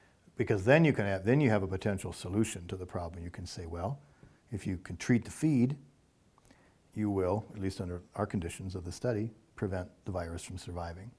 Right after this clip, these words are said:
So then it comes down to, you know, down the road a ways, talking with legislators. And, you know, what do we need to do for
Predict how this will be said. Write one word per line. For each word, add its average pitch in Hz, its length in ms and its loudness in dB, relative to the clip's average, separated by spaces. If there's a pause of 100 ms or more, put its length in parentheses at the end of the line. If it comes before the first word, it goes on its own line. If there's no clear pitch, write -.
(320)
So - 200 -8
then 131 220 6
it 139 120 2
comes 107 220 -2
down 92 320 -4
to, 87 300 -8 (840)
you 95 80 -12
know, 87 240 -8 (320)
down 95 180 -2
the 82 80 -6
road 107 240 6
a 101 40 4
ways, 90 480 -4 (500)
talking 104 360 2
with 87 280 -8 (240)
legislators. 90 760 0 (500)
And, 87 220 -6
you 90 80 -4
know, 87 100 -6
what 101 120 0
do 104 60 2
we 101 100 0
need 98 180 -2
to 92 80 -8
do 95 240 -2
for 85 460 -8